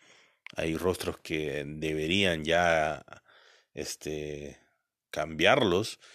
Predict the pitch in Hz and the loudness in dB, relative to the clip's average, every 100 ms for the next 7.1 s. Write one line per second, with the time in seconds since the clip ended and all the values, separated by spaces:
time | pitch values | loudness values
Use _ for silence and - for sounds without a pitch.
0 | - - - 85 95 95 95 127 127 104 | -20 -18 -6 -2 0 2 2 2 2 2
1 | 98 104 92 95 95 95 90 82 85 90 | 2 2 4 6 6 6 4 2 2 2
2 | 90 87 - 90 90 82 - _ _ _ | 0 -2 -2 2 4 2 -2 _ _ _
3 | - - - - - _ - 82 82 85 | -20 -20 -20 -20 -20 _ -8 -8 0 0
4 | 85 90 90 87 80 82 82 80 73 71 | 4 2 2 2 2 2 4 2 2 0
5 | 73 73 71 - - 85 - 82 73 85 | -4 -8 -10 -10 -4 -2 -2 -4 -4 -2
6 | 80 80 95 92 95 95 113 117 110 113 | 0 0 0 0 0 2 4 4 2 0
7 | - | -6